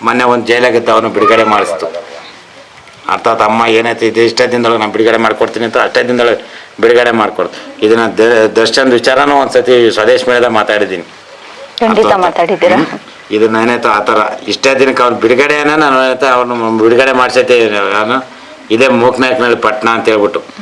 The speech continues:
Speaker 1: ಗುಬ್ಬಿ ತಾಲೂಕಲ್ಲಿ. ಅದೇ ಥರ ನಾನು ಅವತ್ತು ಏನಾಯ್ತು ನಾವು ಹೇಳ್ದು ಅವ್ನು ಮಾಡಿದ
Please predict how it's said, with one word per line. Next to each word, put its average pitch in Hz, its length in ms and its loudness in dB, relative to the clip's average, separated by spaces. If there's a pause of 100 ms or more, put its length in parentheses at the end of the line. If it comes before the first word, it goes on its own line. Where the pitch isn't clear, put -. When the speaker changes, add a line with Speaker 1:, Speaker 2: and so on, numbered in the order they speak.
(140)
Speaker 1:
ಗುಬ್ಬಿ 117 220 0
ತಾಲೂಕಲ್ಲಿ. 113 500 -2 (560)
ಅದೇ 113 220 0
ಥರ 131 160 0
ನಾನು 127 240 2
ಅವತ್ತು 120 320 0
ಏನಾಯ್ತು 117 320 0
ನಾವು 107 200 0
ಹೇಳ್ದು 104 280 -2 (340)
ಅವ್ನು 113 140 -2
ಮಾಡಿದ 151 240 2